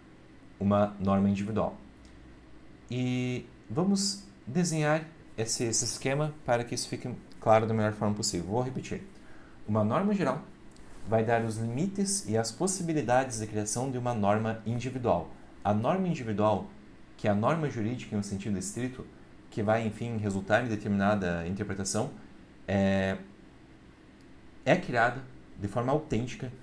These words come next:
por uma autoridade judicial, né? Essa, essa norma individual, entendam, é uma decisão judicial. E quando eu pego, por exemplo, determinado fato concreto,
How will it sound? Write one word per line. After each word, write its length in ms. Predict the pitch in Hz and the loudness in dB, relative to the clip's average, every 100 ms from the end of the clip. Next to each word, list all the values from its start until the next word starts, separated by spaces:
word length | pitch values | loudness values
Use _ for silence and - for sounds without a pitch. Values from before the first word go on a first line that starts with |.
| - - - | -18 -10 -2
por 160 | 127 | 0
uma 120 | 127 | 0
autoridade 720 | 120 123 117 98 95 92 98 95 | -2 -4 -4 0 2 2 -2 -8
judicial, 500 | - 107 104 - 85 82 | -6 -4 -4 -2 -2 -4
né? 80 | 80 | -6
Essa, 300 | 98 101 123 | -6 -4 -4
essa 180 | 123 156 | -4 -2
norma 220 | 147 175 | 0 2
individual, 340 | 151 120 123 139 | 0 -2 -2 -2
entendam, 320 | 143 90 87 | -2 -4 -4
é 80 | 135 | -4
uma 120 | 165 | -2
decisão 440 | 143 135 123 117 123 | -2 -2 -4 -4 -6
judicial. 460 | 98 113 104 - - - - - - - - - - - - - | -6 -6 -6 -8 -8 -12 -20 -20 -20 -20 -20 -20 -20 -20 -20 -8
E 80 | 147 | -4
quando 160 | 214 226 | 0 2
eu 60 | |
pego, 300 | 208 156 143 | 2 2 2
por 120 | 120 | 0
exemplo, 300 | 101 127 139 - - - - - - - - - - - - - | 0 0 -4 -8 -20 -20 -20 -20 -20 -20 -20 -20 -18 -18 -20 -6
determinado 460 | 110 131 131 131 135 | -4 -2 0 0 0
fato 240 | 131 127 | 0 -2
concreto, 400 | 143 - - - | -2 -4 -6 -8